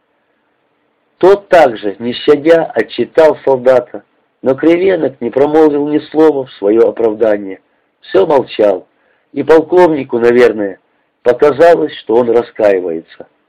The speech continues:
Вдоволь покричав, командир спросил: «Ну ты понял?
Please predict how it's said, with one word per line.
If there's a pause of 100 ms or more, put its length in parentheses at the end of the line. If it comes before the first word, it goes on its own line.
(720)
Вдоволь
покричав, (160)
командир
спросил: (920)
«Ну
ты
понял?